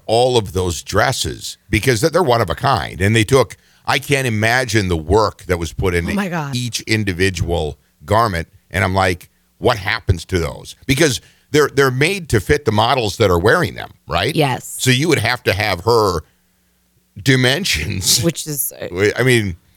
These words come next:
Speaker 1: so I'm just wondering what happens to that dress.
Speaker 2: I don't know, and I, I should research it. I, every once in a while, you'll see an actress on the red carpet in couture.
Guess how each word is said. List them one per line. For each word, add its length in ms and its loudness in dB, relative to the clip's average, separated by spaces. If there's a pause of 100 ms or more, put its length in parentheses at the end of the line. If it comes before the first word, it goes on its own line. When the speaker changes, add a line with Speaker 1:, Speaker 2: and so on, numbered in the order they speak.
(220)
Speaker 1:
so 160 2
I'm 120 2
just 140 -6
wondering 340 2
what 160 2
happens 560 -4
to 120 0
that 260 0
dress. 420 -4
Speaker 2:
I 100 4
don't 240 2
know, 460 2
and 240 -4 (340)
I, 140 -10 (120)
I 120 0
should 320 -6
research 460 -2
it. 100 0
I, 140 -2 (180)
every 180 2
once 300 0
in 60 2
a 60 2
while, 300 4
you'll 180 2
see 220 -2
an 60 0
actress 400 0
on 80 0
the 80 -2
red 200 0
carpet 540 -2
in 160 -8
couture. 580 0